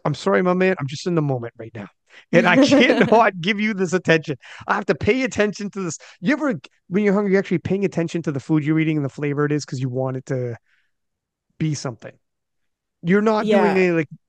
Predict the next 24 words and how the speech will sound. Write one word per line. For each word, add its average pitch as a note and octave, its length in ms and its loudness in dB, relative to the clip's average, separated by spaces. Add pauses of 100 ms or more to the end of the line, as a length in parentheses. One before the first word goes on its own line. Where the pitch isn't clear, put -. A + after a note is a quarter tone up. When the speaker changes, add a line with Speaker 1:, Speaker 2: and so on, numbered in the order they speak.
(720)
Speaker 1:
work E3+ 360 -2 (200)
Speaker 2:
I F3+ 80 6
Speaker 1:
calls - 0 -
Speaker 2:
wanna B3 240 6
Speaker 1:
on A3+ 40 2
the G#3+ 80 2
Speaker 2:
make G3+ 180 0
it E3+ 120 2
Speaker 1:
phone. - 20 0
Speaker 2:
last. D#3 460 -4 (880)
Speaker 1:
Yeah. C4 400 -6
Speaker 2:
I F#3+ 80 -2
wanna G3 320 4
Speaker 1:
Like, B3 180 0
Speaker 2:
just - 0 -
Speaker 1:
"Look, C4+ 160 -2
it's, G#3+ 120 2
this G3+ 160 8
is G3+ 100 4
Speaker 2:
savor - 20 4
Speaker 1:
a" G3 40 4
Speaker 2:
the F#3+ 120 2
moment, F#3 640 -4 (240)
because A#3 260 2